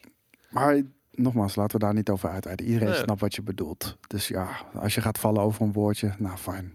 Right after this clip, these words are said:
Speaker 1: doe je dat toch.
Speaker 2: Ja.
Speaker 1: Ehm, <laughs> toen was er toch wel, eh, dit, eh, gaande deze week. Tijdens, ehm, ja, eh, tijdens de Game Pass discussie, als we het daarover kunnen houden. En een beetje de fanboy hoor. <laughs> Want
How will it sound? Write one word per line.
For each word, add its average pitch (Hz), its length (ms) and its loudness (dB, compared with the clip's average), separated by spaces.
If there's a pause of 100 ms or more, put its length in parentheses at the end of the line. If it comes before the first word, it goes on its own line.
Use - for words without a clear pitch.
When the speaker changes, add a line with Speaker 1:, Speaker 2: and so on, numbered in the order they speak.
Speaker 1:
doe 113 120 2
je 107 60 2
dat 95 140 -2
toch. 98 320 -4
Speaker 2:
Ja. - 100 -6 (540)
Speaker 1:
Ehm, 233 520 6 (320)
<laughs> 135 340 2
toen 226 140 4
was 208 160 4
er 202 80 4
toch 233 180 4
wel, 170 440 6
eh, 147 300 4
dit, 196 480 0 (240)
eh, 117 320 2
gaande 110 400 2
deze 107 340 0
week. 107 360 -2 (280)
Tijdens, 110 480 0
ehm, 104 540 0 (240)
ja, 107 280 0
eh, 117 120 0 (140)
tijdens 117 240 2
de 120 200 0
Game 120 180 0
Pass 101 260 -6
discussie, - 600 -6
als 113 120 -4
we - 60 -2
het 110 100 -4
daarover 107 360 -2
kunnen 107 180 0
houden. 101 240 0
En 117 120 0
een 117 60 2
beetje 110 320 -2
de 127 100 0
fanboy 123 600 2
hoor. 113 340 0 (260)
<laughs> - 160 -10
Want 147 480 0